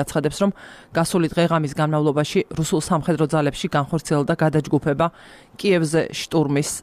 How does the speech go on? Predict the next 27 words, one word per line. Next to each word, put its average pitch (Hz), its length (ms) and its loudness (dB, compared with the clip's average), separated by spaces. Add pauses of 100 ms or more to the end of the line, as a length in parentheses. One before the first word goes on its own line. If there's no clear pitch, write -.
ორგანიზებისთვის. 147 880 0 (720)
გენერალური 196 400 4
შტაბის 175 480 -2
მიერ 190 280 4 (200)
დღეს, 175 320 0
რვა 151 160 2
მარტს 151 240 -2
გამოქვეყნებული 147 720 0
ინფორმაციით, 151 640 0
საოკუპაციო 151 720 0
ძალები 160 320 2
აპირებენ, 156 480 0
კიევზე 160 320 2
შეტევისთვის 156 640 0
გამოიყენონ 151 560 -2 (480)
ყველაზე 190 400 4
ბრძოლის 175 400 2
უნარიანი 147 560 0
ქვედანაყოფები. 147 800 0
რუსეთის - 380 -4
ეროვნული 147 420 0
გვარდიის, 143 480 -2
რამზან 143 320 -2
კადიროვის 139 480 0
სახელობის 156 400 0
გროზნოს 147 400 2
სპეციალური 139 500 -2